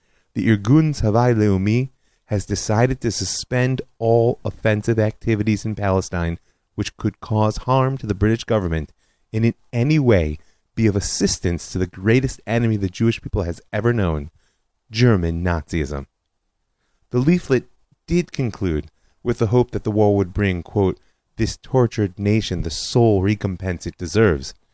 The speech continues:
the achievement of sovereign independence within the historic borders of liberated homeland." Nevertheless, it was a truce at best, and the members of the General Command, who were now sitting in the detention camp at Sarafand,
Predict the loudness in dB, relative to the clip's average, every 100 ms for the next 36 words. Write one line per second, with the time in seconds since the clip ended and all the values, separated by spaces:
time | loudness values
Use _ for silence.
0 | _ _ -8 -6 -4 -4 -2 -2 -2 -4
1 | -6 -2 -2 0 -2 -2 -4 -4 -2 -4
2 | -6 -12 _ _ _ -2 0 2 0 0
3 | -2 2 2 0 -4 2 4 2 0 -6
4 | -2 0 2 0 -2 -8 -8 -4 -2 -4
5 | -6 -16 _ _ _ _ -18 -18 _ 0
6 | 0 2 2 4 0 -2 -10 -16 _ _
7 | _ _ _ _ _ _ -6 0 2 0
8 | -4 0 0 0 -4 -2 -4 -2 -6 -12
9 | -18 _ _ _ _ _ _ 0 2 4
10 | 2 0 0 2 4 4 0 -2 0 0
11 | -4 -12 _ _ _ 0 2 0 0 0
12 | 0 2 0 0 -2 -2 -4 -4 -8 -6
13 | -6 -4 -8 -16 _ _ -8 -2 0 -2
14 | -4 -6 -4 -6 -10